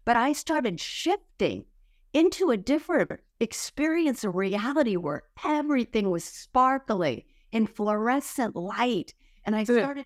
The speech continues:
Speaker 1: telepathically communicating with animals and flowers. And I, I realized everything was consciousness.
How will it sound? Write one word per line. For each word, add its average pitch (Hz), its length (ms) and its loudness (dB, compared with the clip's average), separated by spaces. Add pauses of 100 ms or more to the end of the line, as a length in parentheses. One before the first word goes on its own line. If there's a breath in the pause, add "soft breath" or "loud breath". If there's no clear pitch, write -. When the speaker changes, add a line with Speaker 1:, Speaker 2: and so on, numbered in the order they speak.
(240)
Speaker 1:
telepathically 233 840 -2
communicating 214 880 2
with 175 180 2 (480)
animals 262 600 2
and 170 180 -2
flowers. 262 640 2
And 175 180 -2 (640)
I, 214 200 4
I 240 80 2
realized 269 580 2 (100)
everything 302 480 2
was 196 200 -2
consciousness. 175 880 -4